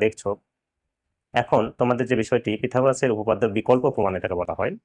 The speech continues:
তো প্রশ্নটা এরকম ছিল যে যদি কোনো ত্রিভুজের একটি বাহুর উপর অঙ্কিত বর্গক্ষেত্র অপর দুই বাহুর উপর অঙ্কিত বর্গক্ষেত্রদ্বয়ের সমষ্টি সমান হয়, তবে শেষোক্ত বাহুদ্বয়ের অন্তর্ভুক্ত কোণটি সমকোণ হবে।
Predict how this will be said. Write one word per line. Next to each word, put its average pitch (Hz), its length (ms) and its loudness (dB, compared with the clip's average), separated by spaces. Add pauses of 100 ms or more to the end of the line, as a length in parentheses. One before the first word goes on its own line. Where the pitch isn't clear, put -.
তো - 140 -2
প্রশ্নটা 151 420 2
এরকম 139 280 2
ছিল 98 200 -6 (640)
যে 113 280 4 (340)
যদি 147 160 4
কোনো 170 240 0
ত্রিভুজের 147 400 4 (220)
একটি 127 180 -4
বাহুর 131 380 2
উপর 101 220 0 (160)
অঙ্কিত 127 380 -2 (280)
বর্গক্ষেত্র 117 540 0 (200)
অপর 120 340 4
দুই 147 160 0
বাহুর 123 220 2
উপর 143 220 0
অঙ্কিত 107 240 -4 (120)
বর্গক্ষেত্রদ্বয়ের 135 760 0 (360)
সমষ্টি 175 380 0
সমান 104 340 0
হয়, 139 200 0 (240)
তবে 113 300 4
শেষোক্ত - 460 -4 (140)
বাহুদ্বয়ের 131 420 4 (440)
অন্তর্ভুক্ত 131 640 0 (200)
কোণটি 151 560 -2 (120)
সমকোণ 107 440 0
হবে। 95 200 -4